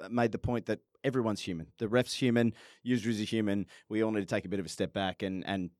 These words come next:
chill out. So I, yeah, uh, completely cop that. But that incident in particular felt like, to me, the culmination of Armadale's season. That was the moment that they really couldn't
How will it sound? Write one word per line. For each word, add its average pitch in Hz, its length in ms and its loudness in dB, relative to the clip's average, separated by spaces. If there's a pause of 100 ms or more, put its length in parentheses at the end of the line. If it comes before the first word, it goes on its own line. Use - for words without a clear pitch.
(140)
chill 120 260 -2
out. 151 240 6 (260)
So 110 220 2
I, 113 200 8 (120)
yeah, 120 220 0 (200)
uh, 107 460 2
completely 110 640 0 (160)
cop - 240 -2
that. 131 300 0
But 113 160 -6 (340)
that 139 180 2
incident 131 440 2
in 110 80 2
particular 101 720 -2 (560)
felt - 320 0
like, 117 220 0
to - 140 -6
me, 110 500 4 (200)
the 110 80 -6
culmination 110 580 2
of 95 80 -2
Armadale's 98 400 -2
season. 85 460 -2
That 113 180 2
was 131 160 -4
the 117 100 -2
moment 110 540 4
that 101 240 0 (540)
they 110 120 -2
really 104 300 2
couldn't 104 320 -4